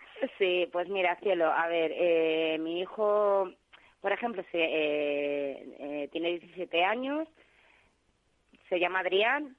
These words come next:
vuelvo a repetir, tiene diecisiete años y no tenemos un colegio de educación especial en Torrejón de Ardoz, Madrid, esta ciudad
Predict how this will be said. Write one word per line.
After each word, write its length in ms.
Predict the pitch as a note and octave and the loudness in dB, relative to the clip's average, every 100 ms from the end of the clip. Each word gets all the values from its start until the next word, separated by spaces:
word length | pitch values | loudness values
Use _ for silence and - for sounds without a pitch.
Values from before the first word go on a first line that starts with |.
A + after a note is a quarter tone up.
| _ | _
vuelvo 280 | E3 F3 E3 | -2 0 2
a 40 | |
repetir, 520 | F3 E3 E3+ - F3 - | 0 0 0 0 -2 -2
tiene 240 | F3+ E3+ | -2 -2
diecisiete 580 | D3+ C#3+ - F3+ - G#3 | -2 -6 -8 -8 0 2
años 420 | A3 B3 C#4 E4 - _ _ _ _ | 2 0 -2 -4 -6 _ _ _ _
y 580 | - F#3 F3 E3+ E3 E3 D#3 | -2 2 4 2 2 0 -2
no 120 | E3+ | -4
tenemos 320 | A#3 B3 A#3+ | -4 -4 -8
un 60 | B3 | -4
colegio 340 | F#3+ F3+ G3+ | -4 -2 -4
de 60 | E3 | -4
educación 340 | D3 D#3 F3 | -4 -6 -8
especial 680 | F3 - G3+ - B3 B3+ D#4 - - - _ | -10 -8 -6 0 0 0 -2 -10 -20 -20 _
en 200 | F#3+ F3 | -4 -4
Torrejón 440 | D#3+ D#3 D#3+ G#3 G3 | -2 -2 -2 -2 0
de 60 | F#3+ | 2
Ardoz, 300 | F#3 B3 A#3 | 2 0 0
Madrid, 440 | F#3+ F3 G#3+ D4+ - _ - | 0 2 2 0 -6 _ -4
esta 300 | F3+ - G3+ | -2 0 0
ciudad 460 | - G3+ G#3 G#3+ | 2 2 2 0